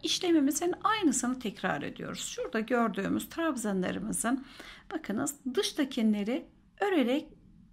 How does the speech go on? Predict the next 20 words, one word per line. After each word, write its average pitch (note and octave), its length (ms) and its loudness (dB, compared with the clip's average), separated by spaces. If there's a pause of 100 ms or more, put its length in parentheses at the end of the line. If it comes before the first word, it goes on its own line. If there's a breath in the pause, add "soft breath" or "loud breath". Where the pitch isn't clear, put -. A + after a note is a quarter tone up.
(100)
istediğimiz E4 840 4
ölçü G#3 320 0
gelene C#4 440 2
kadar G3 400 -2
bu G#4 60 -4
şekilde - 600 -4
örmeye A#3+ 480 2
devam G#3 280 2
ediyoruz. - 340 -6 (360 loud breath)
Hep - 240 -10
dıştakinden, C4+ 760 -2
dıştakinden G3 680 -4
alıyoruz. B3 520 -4 (100)
Öndekinde F#3+ 560 2
ise, - 300 -6
önde G#3 360 4
de - 80 -2
ise F#4 240 -6
şu - 180 -6
şekilde G3+ 600 -4